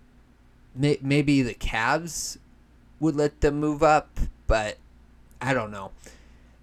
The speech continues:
Magic's are, the Magic are in a tough place right now, although it's also can be a good place because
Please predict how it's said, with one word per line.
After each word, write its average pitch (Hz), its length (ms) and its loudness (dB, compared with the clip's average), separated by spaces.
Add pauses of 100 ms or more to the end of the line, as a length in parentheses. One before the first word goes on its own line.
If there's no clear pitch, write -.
Magic's 220 440 0
are, 214 220 0 (180)
the 151 140 -2
Magic 220 380 -2
are 185 100 0
in 165 120 -2
a 147 60 -4
tough - 260 -2 (100)
place 196 280 -4
right 135 160 0
now, 120 320 -4
although 175 360 0
it's 143 220 -4
also 202 520 -2 (140)
can 175 240 2
be 165 180 -2
a 135 60 0
good 202 340 -4
place 147 300 6
because 135 520 -4